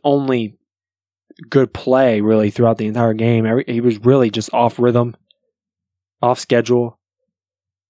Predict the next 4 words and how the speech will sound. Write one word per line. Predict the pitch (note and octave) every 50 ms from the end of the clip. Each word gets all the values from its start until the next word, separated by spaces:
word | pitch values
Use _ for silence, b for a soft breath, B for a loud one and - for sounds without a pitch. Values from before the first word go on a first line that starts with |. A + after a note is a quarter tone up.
| _ _ _ _ _ _ _ _ _ _ -
The | F3+ A#2+
Cowboys | A2 - - B2 B2 B2+ B2 B2+ B2+ B2 A2+ G#2+ - - - _ _ _ _ _ _ _ _ _ _ _ _ _ _ -
secondary | - - - - C3+ B2+ - C3 B2 A#2 B2 B2 B2+ B2+ B2
played | _ - - - B2 A2+ A2 A2 A2